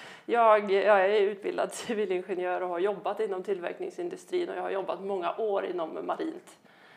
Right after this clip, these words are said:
Sen har jag varit ute och sysslat med andra saker och sen så kände jag att kraft i vatten och vatten är ju jävligt coolt. Där vill jag jobba. Så då, eh, köpte jag och, eh, tre kompisar,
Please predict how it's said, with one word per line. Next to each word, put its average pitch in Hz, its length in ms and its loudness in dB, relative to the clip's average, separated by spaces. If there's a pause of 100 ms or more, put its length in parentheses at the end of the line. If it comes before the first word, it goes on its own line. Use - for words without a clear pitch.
(120)
Sen 190 120 -6
har 214 80 2
jag 202 80 4
varit 185 140 2
ute 175 220 -6
och - 40 -12
sysslat - 340 -14
med - 200 -6
andra 214 260 -2
saker 220 600 -2
och 196 100 -6
sen - 200 -8
så - 100 -14
kände - 260 -10
jag - 80 -12
att - 280 -20 (560)
kraft - 360 -8
i 196 40 -4
vatten - 440 -10
och 113 80 -8
vatten - 400 -8
är - 80 -8
ju - 240 -6
jävligt - 340 -10
coolt. 214 320 -10 (260)
Där 208 200 -6
vill 190 140 -4
jag 175 100 -8
jobba. 170 260 -6 (800)
Så - 140 -12
då, 233 280 0
eh, 220 300 2
köpte 226 380 -8
jag 185 480 -2
och, - 260 -14
eh, 160 400 -2 (300)
tre 190 240 -4 (960)
kompisar, 220 520 -4